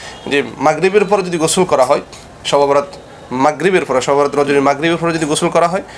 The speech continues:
তাহলে প্রতি ফোঁটার বদৌলতে পাঁচশো বছর গুনাহ মাফ করা হয়।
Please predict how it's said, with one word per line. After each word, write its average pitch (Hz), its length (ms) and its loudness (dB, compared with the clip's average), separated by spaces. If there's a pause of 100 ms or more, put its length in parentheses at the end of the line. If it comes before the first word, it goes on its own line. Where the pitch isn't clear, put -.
(160)
তাহলে 151 160 0
প্রতি 202 220 0
ফোঁটার 202 280 2
বদৌলতে 165 640 0
পাঁচশো 147 300 0
বছর 175 240 -2
গুনাহ 131 160 2
মাফ 117 180 0
করা 113 120 -2
হয়। - 140 -12